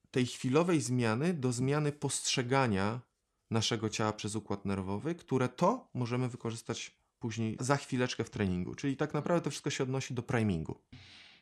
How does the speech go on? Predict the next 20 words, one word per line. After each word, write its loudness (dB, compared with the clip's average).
Tak? 2
To -12
jest -10
priming. -2
Dynamiczny 4
stretching 2
przed 2
wysiłkiem, 0
czy -12
dynamiczne 2
rozciąganie 0
przed -4
wysiłkiem, 0
to -14
jest -4
po -12
pierwsze 10
podniesienie 4
temperatury 2
ciała, 0